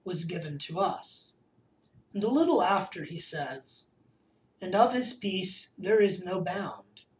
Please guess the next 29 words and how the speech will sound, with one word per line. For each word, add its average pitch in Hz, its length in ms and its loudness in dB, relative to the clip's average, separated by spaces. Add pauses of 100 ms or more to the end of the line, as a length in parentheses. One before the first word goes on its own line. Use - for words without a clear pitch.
(1160)
The 180 120 -2
Romans 202 960 2
have 151 320 -4
bounds. 120 800 -4 (680)
Of 185 120 -6
the 180 80 -4
kingdom 208 400 0
of 175 100 -6
the 156 80 -10
Son 185 220 0
of 165 120 -8
God 170 380 2
there 180 140 -2
is 190 260 4
no 160 160 -8
bound. - 600 -14 (600)
The - 80 -12
Persians 202 1000 6
and 175 160 -6
the 180 80 -6
Medes 196 640 0
have 170 340 -2
bounds, 175 880 -4 (560)
but 196 260 2
the - 60 -2
Son 202 460 4
has 185 480 -4
no 156 140 -6
bound. - 600 -14